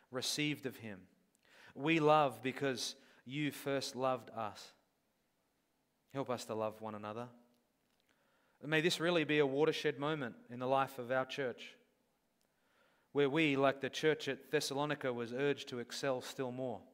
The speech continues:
Father, by your Spirit, you can work that out, how that plays out, and we ask you, please, to do that in each of our hearts. We confess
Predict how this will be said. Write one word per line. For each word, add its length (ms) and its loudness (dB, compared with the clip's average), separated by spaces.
Father, 240 6
by 160 8
your 160 2
Spirit, 420 0
you 80 -4
can 240 -8
work 260 -2
that 160 2
out, 200 4
how 200 2
that 240 0
plays 360 -2
out, 180 -4
and 120 -12
we 120 -8
ask 300 -6
you, 80 -10
please, 340 -8
to 100 -14
do 180 -6
that 260 -4
in 120 -10
each 180 -6
of 80 -6
our 140 -6
hearts. 400 -16
We 160 2
confess 800 2